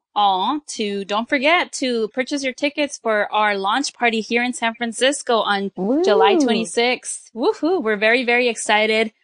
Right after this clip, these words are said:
Speaker 1: Three of us are gonna launch this amazing event, and, uh, tickets are on sale on Eventbrite. So visit our website, level up latina dot com.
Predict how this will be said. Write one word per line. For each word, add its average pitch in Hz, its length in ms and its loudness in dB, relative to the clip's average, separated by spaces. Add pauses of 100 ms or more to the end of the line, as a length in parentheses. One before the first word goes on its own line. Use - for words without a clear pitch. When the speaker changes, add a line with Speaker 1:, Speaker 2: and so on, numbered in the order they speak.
(240)
Speaker 1:
Three 233 180 0
of 220 100 0
us 220 300 2
are 202 100 0
gonna 196 340 -2
launch 202 500 -4
this - 460 -4 (180)
amazing 220 600 2
event, 311 680 2 (340)
and, 202 420 0
uh, 190 160 0
tickets 262 300 -2
are 254 80 4
on 220 140 -2
sale 240 320 2
on 220 260 -2
Eventbrite. 214 840 -4
So 202 380 -2
visit 240 240 -4
our 262 140 0
website, 226 560 -2 (320)
level 220 280 -2
up 226 120 -2
latina 220 680 -2
dot 190 280 -2
com. 269 500 2